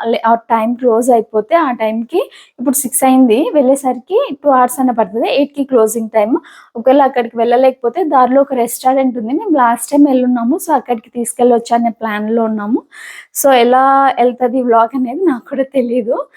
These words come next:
And moreover, ఇప్పుడు నా డ్రెస్ గురించి చెప్తాను. ఇది నా అవుట్‌ఫిట్ ఈ రోజుకి. ఇది వచ్చేసి శారీ.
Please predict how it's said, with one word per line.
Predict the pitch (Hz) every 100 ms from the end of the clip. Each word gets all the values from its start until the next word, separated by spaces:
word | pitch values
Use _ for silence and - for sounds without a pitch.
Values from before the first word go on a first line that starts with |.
| - - _ -
And | 269 254
moreover, | 247 247 262 330
ఇప్పుడు | 453 285 277
నా | 277 240
డ్రెస్ | 214 220 220 -
గురించి | 277 269 254 -
చెప్తాను. | 220 - 226 269
ఇది | 427 262 330
నా | 294 220
అవుట్‌ఫిట్ | 208 202 - 208
ఈ | 208
రోజుకి. | 196 196 - 277 605 - _ _ _ _ _ _ _ _ _ - _ 254
ఇది | 269
వచ్చేసి | 254 277 285 453 494
శారీ. | 302 240 233 220 247 587